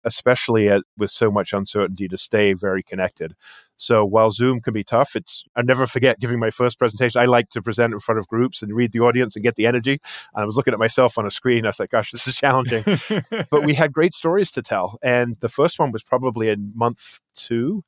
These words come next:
Speaker 1: And there were supply chain crises. Parts of our business were exploding like ten X what they were before. Other parts were down eighty percent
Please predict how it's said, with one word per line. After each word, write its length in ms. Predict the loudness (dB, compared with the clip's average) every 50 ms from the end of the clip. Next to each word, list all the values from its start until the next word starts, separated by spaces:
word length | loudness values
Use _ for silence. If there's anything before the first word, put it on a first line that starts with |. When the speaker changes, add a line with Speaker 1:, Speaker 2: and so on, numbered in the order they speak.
| _ -20 -20 -20 -20 -20 _ _ -2
Speaker 1:
And 340 | 0 2 2 2 0 0
there 120 | 0 0 -2
were 80 | -2
supply 380 | -4 -8 -12 -8 -2 0 0 0
chain 280 | -2 -2 -6 -6 -6 -4
crises. 640 | -2 -2 0 0 -2 -2 -4 -2 -2 -2 -2 -4
Parts 320 | -4 0 0 0 2 2 2
of 80 | 2
our 80 | 2 2
business 420 | 2 2 0 0 -2 -4 -6 -4
were 220 | -2 0 0 0 -2 -4 _ -10
exploding 500 | -10 -10 -10 -6 -2 0 0 0 0 0
like 180 | -2 -2 -4 -6
ten 200 | -8 -6 -2 -2
X 260 | 0 -2 -2 -4 -8
what 120 | -10 -8 -6
they 100 | -4 -4
were 120 | -4 -4
before. 400 | -6 -6 -4 0 0 0 0 -2 _ -14 -20 -20 -20 _ -2
Other 180 | 0 2 2 2
parts 360 | 4 4 4 4 2 0 0
were 320 | 2 4 4 4 4 2 0 _ -8 -2
down 360 | 2 4 4 4 4 2 0 2
eighty 240 | 2 2 2 0
percent 420 | -2 -4 -2 0 2 2 2 0